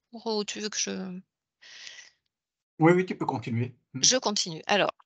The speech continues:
Speaker 1: <laughs> donc on est parti, donc, puisqu'on partait avec OpenStreetMap, c'était vraiment connaître la vacance commerciale avec la cartographie contributive. Donc c'est d-,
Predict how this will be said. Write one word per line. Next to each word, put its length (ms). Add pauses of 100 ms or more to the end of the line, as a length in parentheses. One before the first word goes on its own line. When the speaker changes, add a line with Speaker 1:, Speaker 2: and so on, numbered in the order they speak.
(140)
Speaker 1:
<laughs> 1400
donc 300 (140)
on 280
est 100
parti, 340
donc, 380
puisqu'on 320
partait 260
avec 240
OpenStreetMap, 680
c'était 300
vraiment 360
connaître 440
la 80
vacance 340
commerciale 520
avec 280
la 120
cartographie 840
contributive. 960 (300)
Donc 140
c'est 140
d-, 120